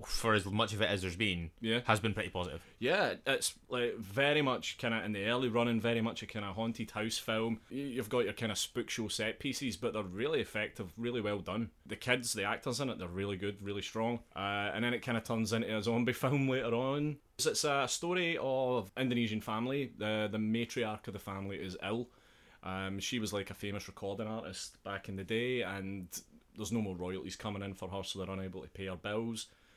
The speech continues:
Speaker 2: Um, the family kinda, they're not able to kinda treat her the way they would like. And obviously when she passes away, then all this kinda weird shit starts to happen around the house. But as things kinda progress from there,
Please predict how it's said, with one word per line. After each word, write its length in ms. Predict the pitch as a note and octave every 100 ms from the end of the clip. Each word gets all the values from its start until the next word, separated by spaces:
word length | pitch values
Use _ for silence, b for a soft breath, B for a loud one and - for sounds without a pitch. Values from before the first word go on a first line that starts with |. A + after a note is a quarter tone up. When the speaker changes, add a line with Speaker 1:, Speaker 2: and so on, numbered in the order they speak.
| b F2+
Speaker 2:
Um, 260 | F#2+ G2+
the 60 | F#2
family 380 | G#2 G2+ G2+ F#2+
kinda, 320 | G2 F#2 F2+
they're 140 | E2 F#2+ -
not 280 | C#2 G2 F#2
able 160 | F#2+
to 120 | F#2 -
kinda 180 | F2+
treat 220 | - G2+ E2
her 80 |
the 120 | F2+ F2+
way 100 | F2+
they 60 |
would 140 | E2+ F2+
like. 280 | F2+ F#2 - b -
And 80 | G2+
obviously 240 | G2 G#2
when 100 | G2
she 100 | G#2+
passes 380 | A2 G#2 F2+ F2+
away, 340 | F#2 A2 G#2+
then 420 | G2+ F#2+ F#2 F2+ E2 _ _ _
all 220 | F#2+ F#2+ F2+
this 200 | F#2 -
kinda 180 | F#2+
weird 220 | E2+ F2+ F2
shit 220 | - E2+
starts 260 | - F2+
to 80 | -
happen 320 | F#2 F#2 -
around 240 | F#2+ F#2 F#2
the 40 |
house. 400 | F#2+ G#2 A#2 - -
But 120 | -
as 240 | A#2+ -
things 220 | - A#2 -
kinda 280 | A2 G#2+ G2
progress 560 | G#2+ F#2+ F#2+ G2+ -
from 260 | - F#2+ F#2
there, 200 | F#2+